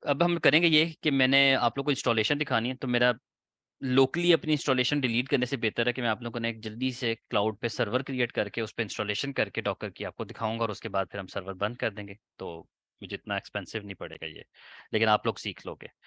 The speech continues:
तो मैं यहाँ पर जाता हूँ, अ, क्लाउड कंप्यूटिंग की obviously क्लास नहीं है तो मैं ज़्यादा एक्सप्लेन नहीं करूँगा। मैं सिर्फ एक नॉर्दर्न वर्जीनिया में एक अपना सर्वर स्टार्ट कर लेता हूँ। अच्छा जी, और इसका नाम रख देता हूँ Docker।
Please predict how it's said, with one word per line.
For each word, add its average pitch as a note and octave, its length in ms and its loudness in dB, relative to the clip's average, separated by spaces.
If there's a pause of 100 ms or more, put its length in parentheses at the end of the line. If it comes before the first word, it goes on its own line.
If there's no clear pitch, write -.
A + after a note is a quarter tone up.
(280)
तो C3 80 6
मैं B2+ 120 6
यहाँ B2+ 120 6
पर C#3+ 100 2
जाता B2 260 2
हूँ, A2+ 80 -2
अ, G2+ 1000 -2
क्लाउड B2+ 400 4
कंप्यूटिंग B2 360 2
की A#2+ 80 4
obviously A2 320 0
क्लास G2+ 300 4
नहीं A2 100 -4
है G#2 40 0
तो G#2+ 60 -2
मैं G#2 80 -4
ज़्यादा G2 160 0
एक्सप्लेन G2 300 -8
नहीं A2+ 140 -8
करूँगा। G2+ 340 -8 (460)
मैं G#2+ 220 4
सिर्फ G#2+ 280 -4 (300)
एक G#2 220 -4
नॉर्दर्न A2 320 2
वर्जीनिया G2+ 420 -2
में G2+ 200 -8 (120)
एक F#2+ 280 -8 (560)
अपना F#2+ 280 -12
सर्वर F#2+ 400 -6 (380)
स्टार्ट - 320 -6
कर - 120 -12
लेता - 260 -16
हूँ। - 100 -18 (960)
अच्छा - 360 -14
जी, - 200 -18 (180)
और G2+ 340 -14
इसका - 420 -14
नाम F#2+ 300 -12
रख G2 100 -14
देता - 300 -20
हूँ A2 280 -20 (480)
Docker। - 280 -18